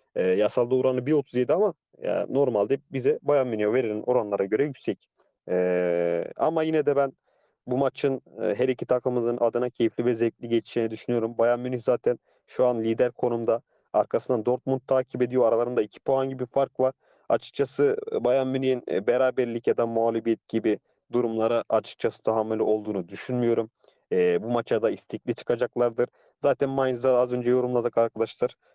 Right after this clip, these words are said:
Yani dokuz maçlık bir serisi var, yenilmeme serisi var.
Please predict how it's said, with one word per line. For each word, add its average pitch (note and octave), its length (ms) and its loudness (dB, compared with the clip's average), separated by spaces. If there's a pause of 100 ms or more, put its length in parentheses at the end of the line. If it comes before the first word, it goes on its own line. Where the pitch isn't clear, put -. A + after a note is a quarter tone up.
(100)
Yani F#2 140 -2
dokuz A2+ 280 2
maçlık A#2+ 320 -4
bir A#2+ 60 -8
serisi A#2+ 340 -2
var, B2 100 2
yenilmeme A2+ 420 -2
serisi A2 400 -4
var. A2+ 100 2